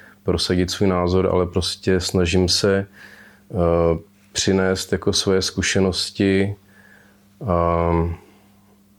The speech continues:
no, každopádně jako producent určitě, jako i, i ve filmu, i v, i v televizní výrobě má rozhodně jako, eh, co mluvit do toho, jako kdo, kdo, kdo je v tom obsazený.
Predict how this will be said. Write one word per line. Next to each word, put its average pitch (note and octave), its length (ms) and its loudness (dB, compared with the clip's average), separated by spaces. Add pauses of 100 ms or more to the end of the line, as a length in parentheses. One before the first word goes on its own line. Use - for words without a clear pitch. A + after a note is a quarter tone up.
(1040)
no, G2+ 100 2
každopádně G#2 560 0
jako G2+ 180 -2
producent G2+ 600 0
určitě, G2 440 0
jako E2+ 360 0
i, G2 60 -2
i G2+ 180 0
ve G2 140 2
filmu, G2 400 2
i F#2+ 220 4
v, - 320 -10
i F2+ 240 4 (140)
v - 160 -12
televizní F#2+ 480 2
výrobě F#2 360 2
má F2+ 240 2
rozhodně F2+ 400 2
jako, E2+ 280 -2 (200)
eh, F2 640 -4
co - 160 -6
mluvit F2+ 240 2
do E2+ 100 2
toho, F2 260 -2
jako E2+ 200 -2
kdo, E2+ 380 0
kdo, F2 500 -2 (960)
kdo F2+ 600 0 (1120)
je F#2+ 80 0
v - 40 -10
tom G#2+ 120 0
obsazený. G#2 460 2